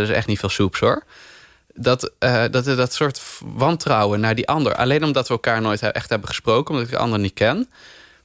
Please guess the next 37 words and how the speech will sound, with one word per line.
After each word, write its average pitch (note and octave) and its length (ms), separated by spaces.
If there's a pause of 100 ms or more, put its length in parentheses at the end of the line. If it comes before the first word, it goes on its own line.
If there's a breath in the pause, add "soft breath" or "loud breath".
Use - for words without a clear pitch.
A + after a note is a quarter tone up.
Ik B2 120
zou D#3 120
het C#3+ 100
heel C#3+ 100
tof D#3+ 200
vinden A#2+ 300
als A2 140
we C3 80
met A#2+ 180
z'n - 80
allen B2 220
een A#2+ 80
soort, A#2 400
ehm, G#2 520 (240)
elkaar B2 500
en, A#2 220 (680)
elkaar C3 440
en A#2 160
elkaars A#2+ 360
cultuur B2 540 (160)
respecteren E3+ 800 (500 loud breath)
tot D3+ 180
de, D3+ 80
en, - 180
en B2+ 180
elkaar B2+ 320
ook A#2+ 120
tof - 200
vinden A#2+ 340
totdat C#3+ 300
het B2 100
tegendeel A2+ 420
bewezen G#2 440
is, - 160
in F#2+ 100
plaats G2 320
van F#2+ 340